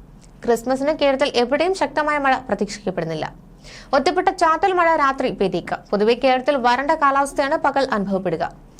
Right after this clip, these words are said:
എന്നാൽ രാത്രി തണുപ്പുണ്ടാകും. പകൽ ചൂട് കൂടുകയും ചെയ്യും. പകൽ ദാഹം തോന്നുകയാണെങ്കിൽ വെള്ളം കുടിക്കണം. കഴിഞ്ഞ ദിവസങ്ങളിൽ അനുഭവപ്പെട്ട തണുപ്പ് വ്യാഴാഴ്ച മുതൽ കേരളത്തിൽ കുറയും.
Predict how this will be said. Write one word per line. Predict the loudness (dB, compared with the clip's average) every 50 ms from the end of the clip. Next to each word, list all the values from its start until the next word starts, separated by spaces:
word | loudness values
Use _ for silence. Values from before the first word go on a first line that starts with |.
| -20 -20 -16 -8 -4
എന്നാൽ | 0 2 2 2 4
രാത്രി | 4 2 2 2 0 0 -2 -2 -2 -2 -2
തണുപ്പുണ്ടാകും. | 0 0 0 -2 -2 0 0 0 -2 -2 -6 -8 -4 -2
പകൽ | 0 2 2 0 0
ചൂട് | 0 0 0 0 0 0 0
കൂടുകയും | 0 0 0 0 0 0 -2 -2 -2 -4
ചെയ്യും. | -4 -4 -6 -6 -8 -14 -20 -20 -20 -20 -20 -20 -20 -12 -4 0 0
പകൽ | 2 2 2 2 2 4
ദാഹം | 2 2 2 2 0 0
തോന്നുകയാണെങ്കിൽ | 2 2 2 2 2 2 2 2 2 2 2 2 2 2
വെള്ളം | 4 2 2 2 0 -2 -4
കുടിക്കണം. | -4 -4 -4 -4 -2 -4 -4 -4 -6 -8 -2 0 2
കഴിഞ്ഞ | 2 2 2 2
ദിവസങ്ങളിൽ | 2 2 0 0 0 2 2 2 2 2
അനുഭവപ്പെട്ട | 0 0 0 0 0 0 0 0
തണുപ്പ് | 0 0 0 -2 0 -2 -2
വ്യാഴാഴ്ച | 0 0 0 2 2 2 0 0 -2 -2 -2
മുതൽ | 0 0 0 2
കേരളത്തിൽ | 2 0 0 0 -2 -4
കുറയും. | -2 0 0 0 -2 -4